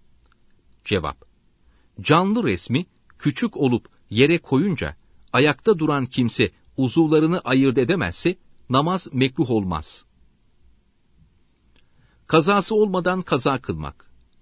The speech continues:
Sual. Kaza namazı borcu olmayanın sünnetleri kılarken kazaya da niyet etmesinin ne faydası olur? Cevap. Sahih olmamış,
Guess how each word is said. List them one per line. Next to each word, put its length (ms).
Sual. 340
Kaza 360
namazı 380
borcu 280
olmayanın 640
sünnetleri 640
kılarken 600
kazaya 500
da 60
niyet 360
etmesinin 560
ne 100
faydası 480
olur? 340
Cevap. 420
Sahih 400
olmamış, 640